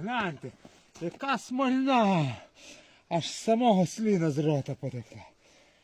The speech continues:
Оце я жених багатий. Розкошник я. Багатий, одним словом, дівулі.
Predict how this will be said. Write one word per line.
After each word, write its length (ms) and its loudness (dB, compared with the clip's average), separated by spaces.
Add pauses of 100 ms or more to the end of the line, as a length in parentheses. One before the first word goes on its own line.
(280)
Оце 440 -6
я 200 -2
жених 640 -2
багатий. 680 -8 (720)
Розкошник 1120 -10
я. 220 -20 (920)
Багатий, 520 -6 (240)
одним 260 -8
словом, 640 -8
дівулі. 460 -10